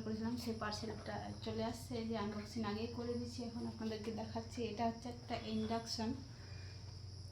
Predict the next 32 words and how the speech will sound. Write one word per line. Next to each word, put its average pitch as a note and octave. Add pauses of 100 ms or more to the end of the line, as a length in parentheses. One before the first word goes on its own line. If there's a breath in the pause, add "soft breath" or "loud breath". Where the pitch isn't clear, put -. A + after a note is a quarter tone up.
(720 loud breath)
এটা B3+
হচ্ছে C4+ (100)
আমি C4+ (120)
নতুন B3+ (380)
অর্ডার A3+ (100)
করলাম। A3+ (240)
আগে A#3+ (140)
যে B3 (100)
ইন্ডাকশনগুলো A#3+ (100)
ছিল A#3+ (140)
ওগুলো A3+ (100)
আলাদা, A3 (140)
এটা A3 (100)
হ্যান্ডেল A3
দেওয়া G#3+ (100)
আছে। G#3
এটা G#3+
যে A3 (100)
কেমন G#3+
হবে A3 (120)
জানি G3
না, A#3+ (1300 loud breath)
ব্যবহার A3 (100)
করে A3 (120)
দেখব, G#3 (580)
তারপরে A3 (100)
আপনাদেরকে A3 (100)
রিভিউ G#3+ (140)
জানাবো G3+ (160)
কেমন G#3 (100)
হবে। G3+ (640 loud breath)
তারপর A3